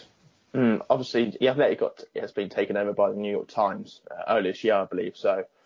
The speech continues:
I, I'm not sure how that will influence it, but I think that's, it can only be a good thing. Um, I do think subscription-based models will be the future, because I know a lot of people tend to raise their eyebrows at The Athletic charging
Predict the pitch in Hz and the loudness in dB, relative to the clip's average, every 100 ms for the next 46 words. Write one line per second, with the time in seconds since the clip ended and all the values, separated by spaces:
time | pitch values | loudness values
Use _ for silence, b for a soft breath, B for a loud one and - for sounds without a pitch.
0 | b b b b - 104 107 123 113 113 | b b b b -2 0 2 0 -2 -6
1 | 117 - 107 104 101 98 107 98 - 101 | -8 -6 -6 -4 -4 -4 -6 -8 -10 -8
2 | 104 87 90 - 110 - - 110 - 110 | -6 -4 -6 -6 -12 -12 -10 -8 -8 -8
3 | 104 98 98 120 113 123 113 _ - 101 | -8 -8 -6 -4 -4 -2 -4 _ -4 -2
4 | 101 95 - _ - - 135 151 143 - | -2 -4 -10 _ -4 -2 4 4 4 2
5 | 135 107 120 - 139 - 117 110 107 117 | -2 -2 -6 4 4 4 -2 0 0 2
6 | 110 104 101 - _ - 95 120 110 110 | 2 2 -4 -8 _ -16 -4 0 0 0
7 | 104 - - - 117 110 - 101 - - | -2 -4 -4 -2 0 -2 2 0 0 -4
8 | 101 98 - - B B B 120 120 110 | 2 2 0 -8 B B B 4 6 6
9 | 117 131 123 107 101 95 _ _ - 104 | 6 2 -4 -4 -4 -4 _ _ -8 -8
10 | 98 98 92 90 _ _ _ _ - 98 | -4 -6 -6 -10 _ _ _ _ -6 0
11 | 110 - 113 110 104 101 98 107 95 - | 0 2 2 2 4 2 2 0 -2 -4
12 | 98 - 107 101 - - 104 95 98 95 | -8 -4 -4 -4 -8 -2 0 0 -2 -10